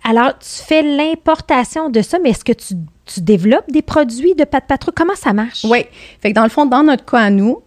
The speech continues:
Speaker 2: moi, depuis le début, je ne voulais pas être un distributeur strictement parce que tu peux perdre ta ligne. OK ? C'est
Speaker 1: Oui.
Speaker 2: pas à toi.
Speaker 1: Oui.
Speaker 2: Donc, euh, on voulait vraiment qu'on soit différent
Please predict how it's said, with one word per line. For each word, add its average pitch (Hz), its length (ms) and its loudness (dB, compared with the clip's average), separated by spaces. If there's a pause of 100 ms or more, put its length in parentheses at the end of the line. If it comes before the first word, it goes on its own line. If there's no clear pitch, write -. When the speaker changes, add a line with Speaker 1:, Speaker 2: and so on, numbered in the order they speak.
(280)
Speaker 2:
moi, 226 360 4
depuis 233 280 -2
le 190 40 -4
début, 214 340 0
je 220 120 0
ne 196 120 2
voulais 220 340 0
pas 233 680 2
être 220 480 2
un 196 180 -2
distributeur 214 1160 0
strictement 208 800 0 (140)
parce - 260 -4
que 247 180 2
tu - 140 -10
peux 269 140 0
perdre 220 280 0
ta 180 120 -2
ligne. 143 160 -8 (380)
OK ? 202 140 -6
C'est 226 220 -2 (120)
Speaker 1:
Oui. 202 180 0
Speaker 2:
pas 226 160 2
à 190 60 -2
toi. - 240 -10 (340)
Speaker 1:
Oui. 196 80 -4 (240)
Speaker 2:
Donc, 240 560 2
euh, 196 420 2 (100)
on 196 300 0
voulait 196 360 0
vraiment 226 440 2
qu'on 202 180 -4
soit 202 280 -4
différent 214 800 0